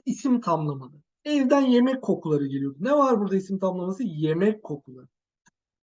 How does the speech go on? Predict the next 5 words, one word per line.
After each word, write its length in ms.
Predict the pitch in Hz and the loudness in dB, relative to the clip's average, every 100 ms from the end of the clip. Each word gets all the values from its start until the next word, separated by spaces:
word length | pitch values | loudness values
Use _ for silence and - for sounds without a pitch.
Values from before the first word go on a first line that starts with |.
| _ _ _ _ _ _ _ | _ _ _ _ _ _ _
Sandalyenin 500 | - 185 240 247 240 | 0 2 4 4 6
ayağı 340 | 220 233 226 | 6 4 4
kırıldı. 320 | 208 156 139 | 2 0 -2
Sandalyenin 1120 | 135 - 160 165 190 220 220 202 196 220 240 - | -6 -8 -4 0 2 2 4 4 4 2 -2 -8
ayağı. 580 | 165 147 143 147 147 - | -6 -4 -2 0 -2 -4